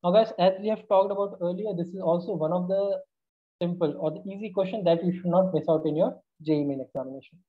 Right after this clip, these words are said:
So if you look over here, the concepts are very simple. That is basic probability, the basic definition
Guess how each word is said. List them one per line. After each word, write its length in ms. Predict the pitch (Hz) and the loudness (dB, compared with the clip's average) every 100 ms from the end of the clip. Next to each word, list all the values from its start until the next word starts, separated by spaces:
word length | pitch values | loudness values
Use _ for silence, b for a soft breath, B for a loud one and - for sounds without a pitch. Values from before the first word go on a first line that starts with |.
| _ _ _ _ _ _ _ _ _ - | _ _ _ _ _ _ _ _ _ 4
So 320 | 175 180 180 _ - | 4 4 -4 _ -2
if 160 | 180 | 0
you 120 | 233 | 2
look 160 | 226 233 | 2 6
over 160 | 233 208 | 6 6
here, 220 | 247 247 | 6 4
the 80 | 185 | 4
concepts 420 | 180 170 190 185 | 4 4 2 0
are 100 | 196 | 2
very 200 | 160 185 | 4 0
simple. 360 | 185 185 208 220 | -4 -2 -2 0
That 140 | 165 165 | 0 0
is 80 | 156 | -2
basic 320 | 151 151 180 180 | -4 -4 -4 2
probability, 560 | 151 151 156 160 - - _ _ _ - | 2 2 -2 -2 -6 -10 _ _ _ -8
the 60 | |
basic 340 | 143 151 165 151 | -2 0 0 -2
definition 500 | 147 160 151 - | -2 -2 -4 -4